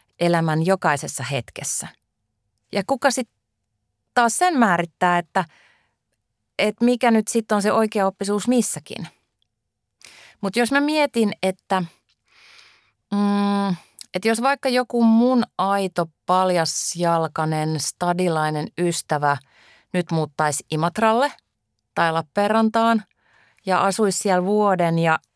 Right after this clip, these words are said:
ja sit me nähtäis ja, ja sit hän puhuisikin mie ja sie ja hää ja kutsuisi piirakkatalkoisiin, niin, mm, olisiko se musta outoa? No,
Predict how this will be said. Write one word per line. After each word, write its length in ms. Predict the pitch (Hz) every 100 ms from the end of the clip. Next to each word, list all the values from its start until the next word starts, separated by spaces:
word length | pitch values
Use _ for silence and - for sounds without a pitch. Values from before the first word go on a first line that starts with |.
| _ -
ja 60 |
sit 140 | 170 175
me 80 | 175
nähtäis 600 | 190 175 - 170 165 175
ja, 160 | 160 143 _ _ _ _ 175
ja 60 |
sit 140 | 180 175
hän 160 | 170
puhuisikin 520 | 190 180 170 - 175
mie 300 | 165 180 175
ja 100 | 156
sie 560 | 143 214 208 190 180 160 -
ja 100 | 170
hää 520 | 170 190 185 180 180 _ _ _ _ 170
ja 60 |
kutsuisi 500 | 175 175 - 170 156 -
piirakkatalkoisiin, 1300 | 214 190 - 170 165 156 165 156 160 180 165 165 147 _ _ _ 185
niin, 340 | 190 185 - _ _ _ _ _ _ _ _
mm, 520 | 220 214 214 208 208 185 _ _ _ _ _ _ _ _ -
olisiko 240 | 190 -
se 80 | 180
musta 240 | 170 -
outoa? 500 | 185 165 156 165 165 - _ _ _ _ _ _ _ 262
No, 220 | 277